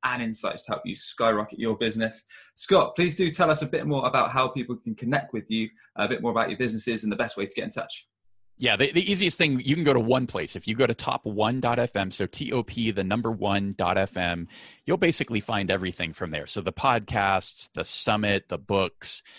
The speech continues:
Speaker 2: uh, my LinkedIn profile, that's probably the second best place to, to check things out. That's, that's your, that's your best starting point. And if you listen to this and, and you found some value, I love to just hear from folks.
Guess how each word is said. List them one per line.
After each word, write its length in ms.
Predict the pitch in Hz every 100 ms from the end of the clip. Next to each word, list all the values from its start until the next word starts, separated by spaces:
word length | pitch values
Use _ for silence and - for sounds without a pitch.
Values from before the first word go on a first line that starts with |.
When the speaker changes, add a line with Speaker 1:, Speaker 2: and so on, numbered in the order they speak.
| - -
Speaker 2:
uh, 160 | 82 -
my 120 | 90
LinkedIn 400 | 90 87 110 104
profile, 380 | 107 95 95 85
that's 140 | 87
probably 280 | - 90 78
the 100 | 82
second 420 | - 98 - 87
best 220 | 95 -
place 220 | - 92 -
to, 340 | 92 85 85 -
to 300 | - 90 85
check 320 | - - 92
things 300 | 104 92 90 -
out. 280 | 95 92 -
That's, 460 | 87 82 - - - -
that's 200 | 104 -
your, 120 | 101 98
that's 240 | 101 -
your 80 | 107
best 220 | 110 -
starting 320 | 107 107 117
point. 260 | 123 123 - - -
And 100 | 151
if 120 | 170
you 100 | 147
listen 300 | 135 170 180
to 80 | 165
this 260 | 151 160 -
and, 180 | 110 107
and 120 | 113
you 60 | 113
found 340 | - 127 139
some 160 | - 123
value, 440 | 110 113 120 120 -
I 140 | 170
love 460 | 151 113 117 107 -
to 160 | 101 87
just 260 | - 107 - -
hear 280 | - 104 117
from 240 | 135 131
folks. 440 | - 143 - -